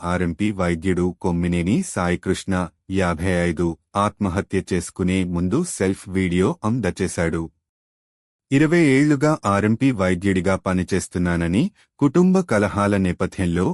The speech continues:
ఆత్మహత్య చేసుకుంటున్నానని, భార్య పిల్లలు తనను వదిలిపెట్టి వెళ్లిపోయారని చెప్పాడు. అప్పులు, వడ్డీలు చెల్లించలేక నలుగురిలో తలెత్తుకు తిరగలేకపోతున్నానని, తాను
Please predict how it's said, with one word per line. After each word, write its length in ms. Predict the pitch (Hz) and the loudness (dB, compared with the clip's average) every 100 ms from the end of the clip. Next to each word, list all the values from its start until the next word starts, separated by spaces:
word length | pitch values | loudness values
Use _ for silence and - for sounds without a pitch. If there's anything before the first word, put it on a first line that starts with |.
| - | -2
ఆత్మహత్య 640 | 101 98 - 101 98 - 101 | -2 -2 0 0 -2 -2 -2
చేసుకుంటున్నానని, 1000 | - 90 - 95 87 87 87 85 85 90 185 _ - | 0 -4 -2 -4 -2 -2 0 0 0 0 -2 _ -12
భార్య 420 | 80 90 87 107 | -4 -2 0 -2
పిల్లలు 500 | - 92 90 87 92 170 - | -2 -2 0 2 0 -2 -4
తనను 360 | 110 107 135 | 0 2 0
వదిలిపెట్టి 640 | 127 90 90 90 92 80 98 | 0 -2 0 -2 -2 -2 -2
వెళ్లిపోయారని 840 | 85 90 87 - 90 90 85 85 85 | 0 0 0 0 0 0 0 -2 -2
చెప్పాడు. 480 | 90 - 87 87 - _ _ _ _ _ _ _ _ _ _ - | -6 -2 0 0 -4 _ _ _ _ _ _ _ _ _ _ -6
అప్పులు, 360 | 147 - 160 175 180 | -4 0 4 4 2
వడ్డీలు 440 | 98 101 98 156 151 | 0 0 4 4 4
చెల్లించలేక 760 | - 101 95 92 101 90 85 87 76 - - | 2 0 2 0 0 0 0 -2 -4 -8 -6
నలుగురిలో 580 | 98 98 101 117 120 120 147 | 0 0 2 2 4 4 2
తలెత్తుకు 580 | - 101 107 - 117 120 | 0 0 0 -2 -4 -4
తిరగలేకపోతున్నానని, 1400 | - 95 87 107 113 110 101 90 92 90 87 85 85 180 - _ - | 0 0 2 2 0 -2 -2 0 0 0 0 0 0 -2 -4 _ -2
తాను 240 | 139 147 | 0 2